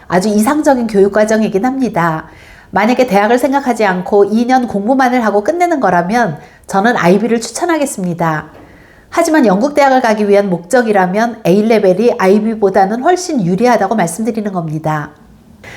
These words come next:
아직도 A레벨이냐 아이비냐를 놓고 고민하신다면 이 영상을 보시고 확실한 이해를 하신 후에 결정하시기 바랍니다.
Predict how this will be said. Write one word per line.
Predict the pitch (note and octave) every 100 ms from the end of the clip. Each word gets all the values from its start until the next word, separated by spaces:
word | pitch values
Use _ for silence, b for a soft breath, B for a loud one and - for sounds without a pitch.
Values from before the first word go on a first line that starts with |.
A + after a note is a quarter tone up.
| B B B -
아직도 | G#3+ D4+ - D4 G3+
A레벨이냐 | G#3 B3+ D4 C#4 B3+ G#3+ A3 A3 A3 -
아이비냐를 | F#3+ A3 C4 B3 A3 A3
놓고 | G3+ - G#3+
고민하신다면 | G#3+ A#3+ A#3+ A3+ G#3 F3+ F3+ B3 A3+ -
이 | G#3+ B3
영상을 | G3 A3 D4 C4
보시고 | G#3+ G#3 - G#3+
확실한 | A3+ A4 - E4 D4+
이해를 | G3+ G3+ G#3+
하신 | A#3 C4 - A3+
후에 | G#3 A#3
결정하시기 | E3 E3 A3 F#3+ - A#3+
바랍니다. | G3+ F#3 E3 D#3 D#3+ D3+ D#3+